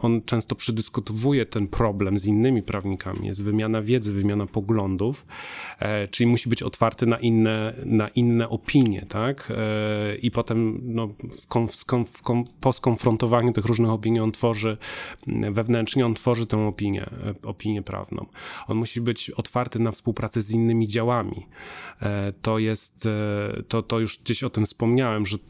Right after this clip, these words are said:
te, to nie jest tak, że zajmuje, jakby klienta nie interesuje tylko rozwiązanie problemu prawnego, jeżeli okazuje się, że to nie jest tylko problem prawny, ale gdzieś tam wchodzą kwestie podatkowe, kwestie księgowe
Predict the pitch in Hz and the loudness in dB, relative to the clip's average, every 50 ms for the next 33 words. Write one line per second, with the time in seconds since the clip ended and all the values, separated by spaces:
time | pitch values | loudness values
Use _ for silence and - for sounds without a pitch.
0 | - - - - - - 113 113 101 - - 117 120 143 151 131 - - - - | -20 -20 -20 -8 -2 -2 0 0 -2 -2 0 2 4 4 4 2 0 -4 -4 0
1 | - 117 117 104 104 113 107 - 110 110 110 110 110 110 110 123 131 - - 151 | 0 0 0 0 -2 -2 0 2 2 4 4 4 4 2 0 -4 -8 -12 -12 -12
2 | 135 - 135 123 110 107 104 - _ _ - 123 123 127 139 170 180 160 139 135 | -10 -8 -8 -6 -6 -6 -8 -10 _ _ -2 2 4 6 6 4 4 4 4 6
3 | 139 135 131 131 123 - 135 127 127 - - 165 139 127 - - 127 117 - - | 6 6 6 6 6 4 2 2 2 4 4 4 4 4 4 2 2 2 2 2
4 | 120 117 117 113 - 113 113 110 110 120 117 110 117 120 120 123 117 - - 123 | 4 4 4 2 2 2 0 2 4 4 4 4 2 2 2 2 0 2 0 0
5 | 104 117 117 113 117 107 - - 120 107 98 110 107 104 101 98 95 110 117 120 | 2 2 2 2 2 0 0 0 0 2 4 4 4 4 2 2 2 2 4 2
6 | 113 101 123 131 135 127 113 - - 117 107 113 120 117 - - 113 113 110 - | 2 2 2 2 2 0 0 -2 -2 -2 0 0 0 0 0 -2 -2 -4 -2 0
7 | 123 123 131 143 135 120 - - - - 107 - - 113 101 110 107 104 - - | 2 4 4 4 4 2 0 -4 -6 -6 -4 -2 -2 0 2 0 0 0 0 0
8 | 117 107 98 101 92 - 95 95 95 92 117 113 - 120 120 104 - - 117 117 | -2 0 0 -2 -2 -2 -4 -4 -2 -2 -4 -2 -2 -2 -4 -2 -4 -4 -2 0
9 | 117 110 - - - 104 - - - 104 - - 107 113 107 - - - 117 113 | -2 -2 -2 -4 -8 -8 -6 -4 -6 -4 -4 -4 -4 -4 -4 -6 -4 -4 -2 -2
10 | 101 104 101 - - - 107 - - - 117 110 - - - - 120 117 117 107 | -2 -2 -4 -4 -6 -8 -8 -8 -4 -4 -4 -4 -4 -6 -6 -2 2 2 2 2
11 | 113 110 101 101 107 104 107 | 2 0 0 0 -2 -4 -6